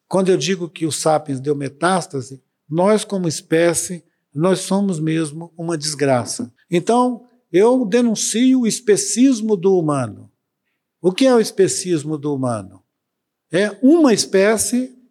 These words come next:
querer comer todas as outras e justificar isso porque ele é uma criatura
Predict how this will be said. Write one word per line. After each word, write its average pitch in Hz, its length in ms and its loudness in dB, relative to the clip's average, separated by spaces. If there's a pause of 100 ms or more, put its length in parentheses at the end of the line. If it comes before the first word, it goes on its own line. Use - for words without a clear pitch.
(200)
querer 202 320 0
comer 190 320 4 (220)
todas 262 520 2
as 165 220 0
outras 208 720 0 (360)
e 254 140 6
justificar 226 800 2
isso 226 580 0 (380)
porque 208 320 0
ele 208 360 6
é 196 120 2
uma 196 180 -6
criatura 180 1040 -8